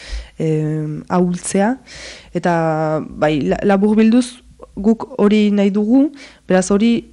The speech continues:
sustatu ahal izateko sortu dugu plataforma bat deitzen dena Ozeanoa eta Klima, eta deia hemendik, e, du-, duela aste batzu izan dugu, e, hitzaldi bat, lehen hitzaldea plataforma horren baitan, eta beraz plataforma horren bidez egin nahi duguna da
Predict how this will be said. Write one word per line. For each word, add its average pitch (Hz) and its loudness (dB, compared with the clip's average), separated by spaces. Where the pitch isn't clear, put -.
sustatu 214 -4
ahal 220 2
izateko 214 -2
sortu 208 -6
dugu 214 -2
plataforma 196 -2
bat 214 0
deitzen 196 -2
dena 196 -2
Ozeanoa 196 -2
eta 185 -2
Klima, 202 -2
eta 180 0
deia 202 2
hemendik, 208 0
e, 190 0
du-, - -6
duela 185 0
aste 185 -4
batzu 196 -4
izan 196 -4
dugu, 196 -2
e, 185 -2
hitzaldi 190 0
bat, 254 0
lehen 202 0
hitzaldea 196 0
plataforma 185 -4
horren 180 -4
baitan, 208 -2
eta 180 -2
beraz 185 -2
plataforma 220 -4
horren 220 -2
bidez 226 -4
egin 208 -4
nahi 214 0
duguna 214 -4
da 240 -2